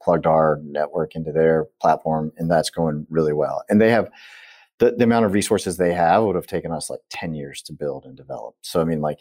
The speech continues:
it's a net win for our hospitals and for our team, for sure. And then where David and I plug in is, is just helping 'em out wherever we can.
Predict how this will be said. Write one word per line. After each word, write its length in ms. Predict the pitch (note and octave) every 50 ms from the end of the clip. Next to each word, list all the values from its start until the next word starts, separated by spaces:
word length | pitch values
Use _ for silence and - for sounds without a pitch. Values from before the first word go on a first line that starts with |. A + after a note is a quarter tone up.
| - G#2+
it's 120 | - -
a 120 | F2+ E2+
net 380 | D#2+ E2+ F2+ F2+ E2+ E2 D2+ D2+
win 200 | E2 D#2+ D#2 D2
for 180 | - - D2+ C#2+
our 180 | D2+ D2+ C#2+
hospitals 680 | C#3 C#3 - - - - F3 D#3+ E2 E2 D#2+ D#2 D2+ -
and 160 | D3 C#3 C3+
for 200 | - - C#3 C3+
our 80 | B2+ B2
team, 260 | - - - - - F#2 F2 _ _ -
for 100 | - -
sure. 380 | - - - - - D2+ _ _ _ _ _ _ _ _ _ _ _ _ -
And 200 | - G2 F2+ F2+ F#2
then 220 | F2+ F2 F2 F2
where 140 | F#2 F2 D#2+
David 360 | F2 G2 F#2+ G2 F#2+ F2+ F2
and 140 | F2 F2+ G2+
I 320 | G#2+ G#2 G#2 G2+ G#2 G#2 - _ _ _ _
plug 220 | - F2+ F2 D#2+
in 220 | E2 E2 E2 D#2+ D#2+
is, 280 | D2 C#2+ D2+ - - _ -
is 140 | - F2 -
just 160 | - F2+ -
helping 320 | - - F#2+ - G2 F2 E2+
'em 100 | D#2+ D2+
out 300 | D#2+ E2 D2 B1+ - _ _ -
wherever 340 | - F2+ F#2 F2+ F2+ F2 E2+
we 200 | D#2 D2+ D2 -
can. 320 | - D#2+ D2 C#2 C#2+ D2+